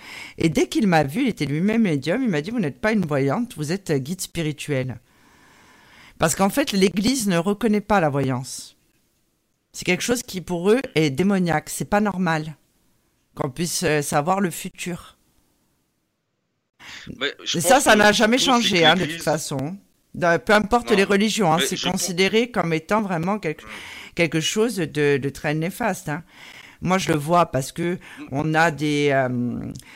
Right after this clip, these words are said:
Speaker 1: j'ai, j'ai des sponsorings, euh, qui tournent sur Internet.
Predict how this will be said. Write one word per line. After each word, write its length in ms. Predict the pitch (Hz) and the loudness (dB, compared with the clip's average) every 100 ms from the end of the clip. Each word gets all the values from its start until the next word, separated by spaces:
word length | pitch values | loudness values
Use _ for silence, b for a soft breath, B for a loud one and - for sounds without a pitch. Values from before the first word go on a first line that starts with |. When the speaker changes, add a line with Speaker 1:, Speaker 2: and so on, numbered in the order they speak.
| B | B
Speaker 1:
j'ai, 240 | - 151 143 | -8 -4 -4
j'ai 200 | 131 139 | -2 -4
des 260 | 135 131 | -2 -2
sponsorings, 880 | 131 - 156 143 147 143 170 208 156 135 b b b b - | -4 -6 -6 -4 -4 -2 0 0 -2 -6 b b b b -4
euh, 120 | 131 | -4
qui 120 | 127 | -4
tournent 220 | 147 143 147 | -8 -6 -6
sur 200 | 151 131 | -6 -4
Internet. 840 | 127 139 135 143 185 - - - | -4 -4 -2 -2 -2 -4 -10 -18